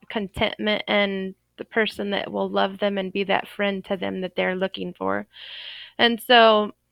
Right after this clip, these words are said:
they come in here. We have, um,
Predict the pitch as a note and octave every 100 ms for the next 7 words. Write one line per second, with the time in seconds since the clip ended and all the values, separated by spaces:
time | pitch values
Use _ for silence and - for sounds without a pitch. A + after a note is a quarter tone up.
0 | _ _ B3 B3 C#4 C4 C4+ C#4 B3+ A3+
1 | A#3+ A#3 B3 B3 A#3 A3 - A3+ G#3+ G3+
2 | G3 G#3 G#3+